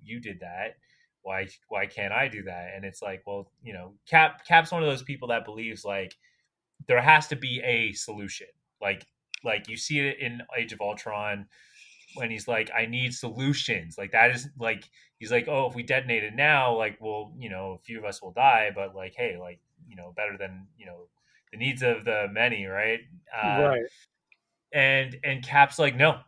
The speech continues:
Speaker 1: I need a s-, I need a solution." Like, he will, he will keep fight-, keep fighting until a solution's made, uh, which is interesting. So, so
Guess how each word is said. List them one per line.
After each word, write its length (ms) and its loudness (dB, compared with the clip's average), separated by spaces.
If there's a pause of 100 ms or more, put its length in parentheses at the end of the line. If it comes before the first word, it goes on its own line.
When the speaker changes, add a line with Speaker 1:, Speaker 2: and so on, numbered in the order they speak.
Speaker 1:
I 120 0
need 160 2
a 40 2
s-, 240 -6
I 140 6
need 380 -4
a 140 -4
solution." 880 -4 (180)
Like, 260 -6
he 200 -12
will, 320 2
he 140 -6
will 140 -8
keep 280 -10
fight-, 400 -4
keep 200 -10
fighting 260 0
until 380 -8
a 100 -10
solution's 420 -16
made, 220 -6 (760)
uh, 280 2
which 200 0
is 100 -2
interesting. 380 -4
So, 540 4 (1200)
so 600 0